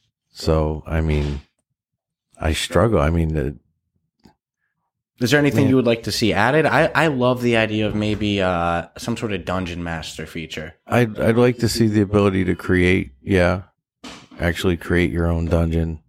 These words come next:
Speaker 1: and run the show.
Speaker 2: Maybe download somebody else's, something like that, you know, something to, I mentioned the game has a lot of replayability. Uh, I don't find myself getting sick of it.
Speaker 1: No,
Speaker 2: But,
Speaker 1: I'm, and I'm,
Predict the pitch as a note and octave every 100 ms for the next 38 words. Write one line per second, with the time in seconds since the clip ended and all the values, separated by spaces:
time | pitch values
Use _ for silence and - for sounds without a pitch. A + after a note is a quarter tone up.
0 | _ - E2 E2+ E2 D#2+ D2+ E2+ E2 F2
1 | A2+ A#2+ A2 G#2+ A2 A2 G#2+ G#2+ F2+ G#2+
2 | E3 D#3+ D#3+ D#3 C#3+ E3 D#3+ C#3+ B2 A#2+
3 | F#2+ F2 G2 G2+ C3 B2 A#2+ A#2 A2 G#2+
4 | G#2 - _ _ _ _ B2 C#3+ E3+ E3
5 | D#3 D3+ D3 C3+ - - C#3 C#3+ C#3+ C3+
6 | C3 C3 C3 B2 G#2+ G#2+ G#2+ A2 G#2+ -
7 | _ _ _ _ F#2+ F#2 F2+ F2 F2+ -
8 | _ _ - A2+ C3+ B2+ A#2 G2 F#2 -
9 | F2+ F2+ E2+ - F2+ F2+ F2+ F2+ - _
10 | _ _ - F#2 A#2 D#3 F2+ F2+ G2 F#2+
11 | - F#2+ F2 F#2+ F#2+ F2+